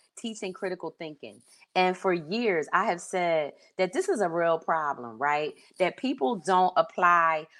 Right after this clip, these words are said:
critical thinking in how they do stuff. And how do you bring, you know, the thought of critical thinking to the market in a way that's not overly pedagogical, that's in a way that people won't call you a professor,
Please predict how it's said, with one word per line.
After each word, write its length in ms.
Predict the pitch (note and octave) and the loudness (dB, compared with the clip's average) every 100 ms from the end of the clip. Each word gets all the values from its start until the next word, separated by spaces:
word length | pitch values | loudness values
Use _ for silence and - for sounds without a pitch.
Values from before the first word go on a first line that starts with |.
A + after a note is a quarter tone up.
| _ - | _ -4
critical 480 | A3+ G#3+ G#3+ F3+ - | 0 0 -2 -8 -8
thinking 460 | F#3+ F#3 D#3+ D3 | -10 -8 -12 -10
in 100 | - | -10
how 220 | F#3 E3+ D#3+ | -2 0 0
they 140 | F3 | -2
do 240 | D3+ D4 | -4 -4
stuff. 320 | E4 - A#2+ - _ _ G#3+ | -4 -4 -6 -8 _ _ -4
And 180 | G3+ A#3+ | -2 -4
how 280 | C#4+ F#4 | -2 0
do 80 | E4+ | 0
you 180 | D4+ C#4 | -2 -4
bring, 440 | F3+ G#3 G3+ F#3+ - _ _ _ | -2 -4 -4 -8 -16 _ _ _
you 140 | F3 G#3 | -6 0
know, 320 | F#3+ E3+ D#3+ | 4 4 4
the 100 | F3 | -2
thought 340 | - G3 F#3+ G#3+ | 0 4 4 2
of 120 | G#3+ | -2
critical 380 | G#3+ F#3 F#3 F3 | -6 -4 -6 -6
thinking 300 | F3+ F3 D#3+ | -8 -8 -10
to 160 | - F3+ | -4 -2
the 80 | D#3+ | 0
market 580 | D#3 E3+ F3+ D#3+ D3+ - _ _ | 2 0 0 -6 -8 -8 _ _
in 120 | F3+ | -4
a 60 | E3+ | 0
way 260 | D#3+ F3 E3 | 2 2 4
that's 200 | D#3+ F3 | 0 0
not 240 | E3 - | -2 2
overly 360 | D#3+ D#3+ D#3+ D3 | 0 0 -6 -4
pedagogical, 920 | F3 D#3 D3 D3 D3+ C#3 D3+ C3+ - - - | -2 0 2 2 0 -6 -8 -8 -10 -16 -6
that's 180 | D#3+ F3+ | -4 -2
in 100 | E3 | -4
a 60 | |
way 220 | D3+ E3 | 2 2
that 180 | D#3 C#3+ | 2 -4
people 260 | F#3+ F3+ D#3 | -6 -6 -4
won't 220 | D#3 D3 | -2 -2
call 240 | - D3+ | 2 2
you 260 | D3+ C#3+ C#3+ | 2 -4 0
a 220 | C3+ B2 - _ _ | 2 0 -8 _ _
professor, 800 | D3+ D3+ - C#3 - C3 B2 | -6 -6 -2 -2 -2 -6 -6